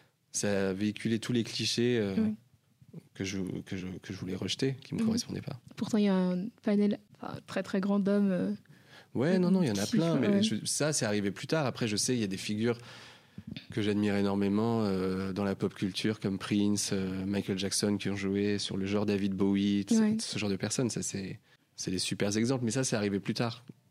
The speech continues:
Speaker 1: dans l'adolescence, fin d'adolescence.
Speaker 2: Mhm.
Speaker 1: Voilà.
Speaker 2: Ouais. Mais du coup, les figures féminines étaient plus, euh,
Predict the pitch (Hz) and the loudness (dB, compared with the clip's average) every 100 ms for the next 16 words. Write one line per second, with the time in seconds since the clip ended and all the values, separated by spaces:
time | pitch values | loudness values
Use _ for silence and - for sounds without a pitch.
0 | - - 101 95 98 196 208 - 101 - | -16 -6 -4 -2 0 0 0 -2 -4 -6
1 | - - _ - 98 - 190 220 226 - | -10 -16 _ -6 -2 0 2 2 0 -4
2 | - - _ _ _ - 85 - _ - | -8 -16 _ _ _ -12 -10 -12 _ -6
3 | 208 220 _ _ _ _ - 208 202 208 | -4 -4 _ _ _ _ -2 0 0 -2
4 | 202 - 214 202 - 196 196 202 202 208 | -8 -4 0 2 0 -2 -2 -2 0 0
5 | 208 220 - - | -2 -4 -6 -6